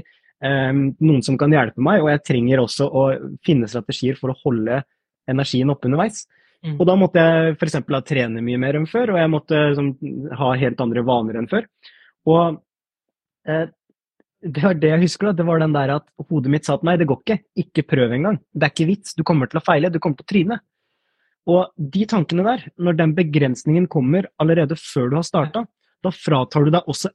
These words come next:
Speaker 1: evnen til å finne ut av, «Ja, men hva er det som faktisk var mulig for deg?» Og, og jeg kjente det, at,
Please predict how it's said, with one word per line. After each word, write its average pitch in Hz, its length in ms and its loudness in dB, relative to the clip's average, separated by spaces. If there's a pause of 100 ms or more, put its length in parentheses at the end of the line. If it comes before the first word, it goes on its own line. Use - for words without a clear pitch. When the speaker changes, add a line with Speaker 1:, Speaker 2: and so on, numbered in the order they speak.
Speaker 1:
evnen 135 240 0
til 160 160 -2
å - 40 -10
finne 135 280 0
ut - 80 -4
av, 165 180 0 (260)
«Ja, 226 60 -2
men 233 180 0
hva 175 140 2
er 165 60 2
det 165 80 -4
som 180 120 0
faktisk - 520 -10
var 190 200 2
mulig 151 360 4
for 151 120 0
deg?» 139 180 0 (480)
Og, 190 180 -6
og 185 40 4
jeg 190 200 4
kjente 151 400 0
det, 220 80 2
at, 185 160 0